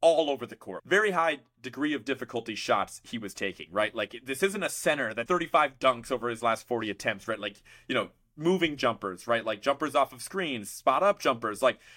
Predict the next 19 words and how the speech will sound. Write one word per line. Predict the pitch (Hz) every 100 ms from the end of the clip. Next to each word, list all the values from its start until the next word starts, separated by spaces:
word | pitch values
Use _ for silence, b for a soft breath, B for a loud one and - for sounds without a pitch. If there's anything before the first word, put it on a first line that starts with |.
| B
you | 151
know, | 151
it |
was | 160 208
really | 240 196
just | 175 -
him | 190 185
and | 165
Kevin | 175 151
Durant | 131 131 131 120
taking | 135 131
turns | 120 131 120 - _
getting | 143 127
iso | 110 135 135 123
looks | 107 110 -
for |
the | 120
most | 101 110 -
part. | 113 104